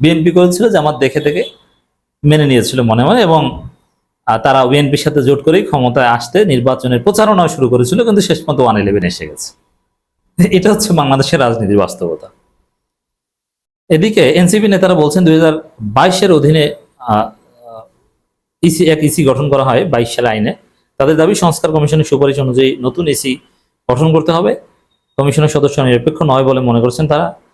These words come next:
এখন নিরপেক্ষ নয়, এটা যে কারোর বিরুদ্ধে পক্ষপাত নিরপেক্ষ এগুলো নিয়ে বলা যায়, যদিও এই কমিশন অনেক নির্লজ্জ আচরণ করেছে, বিশেষ ইশরাক কাণ্ডে ধরা খেয়েছে।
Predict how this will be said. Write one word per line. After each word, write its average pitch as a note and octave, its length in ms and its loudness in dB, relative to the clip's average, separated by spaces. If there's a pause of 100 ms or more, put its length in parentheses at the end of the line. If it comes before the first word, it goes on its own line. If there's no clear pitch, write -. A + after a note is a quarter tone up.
(160)
এখন F3 380 -2
নিরপেক্ষ D#3+ 480 2
নয়, D#3 380 2
এটা E3+ 180 0
যে F3 300 0
কারোর B3 420 2
বিরুদ্ধে G3 380 0
পক্ষপাত F3+ 460 -2
নিরপেক্ষ D3+ 440 -2
এগুলো C#3+ 260 0
নিয়ে C3+ 140 0
বলা G#2+ 180 -2
যায়, G#2 140 0
যদিও F#3 200 2
এই F3+ 160 4
কমিশন D#3+ 480 -4 (360)
অনেক D#3+ 380 0
নির্লজ্জ D3+ 400 2
আচরণ C3 300 -2
করেছে, C3+ 200 -4
বিশেষ C3+ 180 -2
ইশরাক - 320 -2
কাণ্ডে C3+ 220 0
ধরা B2+ 200 0
খেয়েছে। - 280 -8